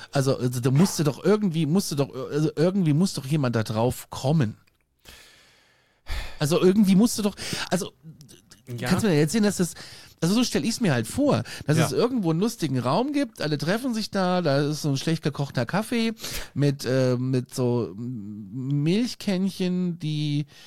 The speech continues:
Speaker 1: ähm, bessere Tage hatte oder vielleicht auch Kaff-, Kaffeeweißer, ganz schlimm.
Speaker 2: Ja.
Speaker 1: Und, äh, neben dem Zucker steht so, äh, ekelhaftes, äh, Süßstoff in Flüssigform.
Speaker 2: Mhm.
Speaker 1: So, und dann stehst du da als Seele, so mit anderen Seelen zusammen und du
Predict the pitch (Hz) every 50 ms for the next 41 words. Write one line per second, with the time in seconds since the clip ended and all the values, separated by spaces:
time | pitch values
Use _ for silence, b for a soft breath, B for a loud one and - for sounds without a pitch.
0 | B B B B _ - 135 147 143 139 147 147 147 135 127 131 131 - - -
1 | 185 190 - 196 180 170 170 170 160 151 160 156 147 160 151 147 - 147 117 120
2 | 139 135 131 127 - 135 127 135 - 123 123 123 - _ - - - 190 - -
3 | - - - 202 - 226 202 180 156 147 147 151 156 - 147 139 143 123 131 190
4 | 233 - - 196 190 196 208 220 214 B B B B B 143 117 - - - 151
5 | 151 147 151 156 160 143 - 127 127 127 135 139 135 135 147 139 135 135 135 139
6 | - 180 160 165 156 147 - - 135 127 - - 127 120 113 113 110 87 76 110
7 | 117 113 110 104 - 127 139 - 147 127 117 131 117 - - - 110 110 113 -
8 | - - 98 110 117 113 117 160 208 220 - - - 170 160 165 - - 113 113
9 | - - 196 202 - 226 208 - - 180 160 156 156 165 165 - - - 143 127
10 | 101 101 113 139 101 120 139 143 147 156 - - 131 127 123 - - 123 113 131
11 | 101 107 - 107 - - - 107 90 - 50 - - - 117 - - 120 120 -
12 | - 143 180 180 156 143 139 131 131 131 123 123 120 123 117 127 175 233 269 269
13 | 226 170 143 123